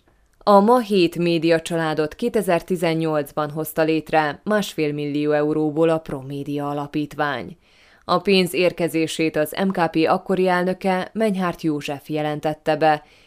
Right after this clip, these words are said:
és az alapítványban is erős képviseltsége volt a pártnak. Az intézmény vezetője, Puskás Attila, a párt sajtóosztályának korábbi munkatársa lett.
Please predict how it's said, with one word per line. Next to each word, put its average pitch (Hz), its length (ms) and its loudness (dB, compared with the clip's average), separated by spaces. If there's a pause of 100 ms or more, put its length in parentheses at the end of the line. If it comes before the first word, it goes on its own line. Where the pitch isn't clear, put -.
(140)
és 160 240 -2
az 156 200 2
alapítványban 156 800 2
is 151 200 -6
erős 147 400 -4
képviseltsége 147 880 -2
volt 147 320 -2
a 147 40 -10
pártnak. 151 720 -4 (120)
Az 190 180 -4
intézmény 170 540 -2
vezetője, 147 640 -4
Puskás 185 520 -4
Attila, 143 720 -4
a 156 140 -6
párt 156 440 -2
sajtóosztályának 143 1080 -10
korábbi 147 420 -4
munkatársa 143 720 -6
lett. - 440 -4